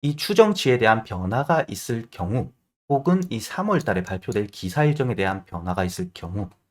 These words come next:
제가 각 시나리오별로 핵심 매매 전략들, 손절가, 목표가를 어떻게 변경해야 되는지에 대해서도 모두 체크해 두었기 때문에 현 시점 대응이 조금 어려우신 분들이라면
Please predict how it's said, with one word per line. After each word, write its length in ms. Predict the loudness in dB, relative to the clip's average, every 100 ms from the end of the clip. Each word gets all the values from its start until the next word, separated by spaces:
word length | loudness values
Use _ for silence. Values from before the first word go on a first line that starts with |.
| _ _ _
제가 280 | -12 -8 -6
각 340 | -8 -8 -10 -10
시나리오별로 880 | -10 -2 2 4 4 2 -2 -8 -12 _ _ _ _ _ _ -8
핵심 260 | -8 -2 0
매매 240 | 0 0
전략들, 760 | -4 -6 -6 -6 -6 -4 -4 -4 _ _ _ _ _ _ _ _ 2
손절가, 480 | 6 8 8 8 8
목표가를 500 | 4 -2 0 2 2
어떻게 400 | -2 -2 0 -2
변경해야 640 | -2 -4 -4 -2 0 0
되는지에 480 | 0 -4 -4 -2 -2
대해서도 320 | -4 -6 -8
모두 280 | -8 -4 -2
체크해 340 | -2 -2 0 -2
두었기 480 | 2 2 4 0
때문에 460 | -2 -2 0 -2 -4 _ _ _ _
현 100 | -2
시점 300 | 0 2 2
대응이 300 | 2 -2 -2
조금 220 | -6 -4 2
어려우신 560 | 4 4 4 0 -4
분들이라면 1040 | -6 -8 -2 4 4 4 0 -2 -2 -6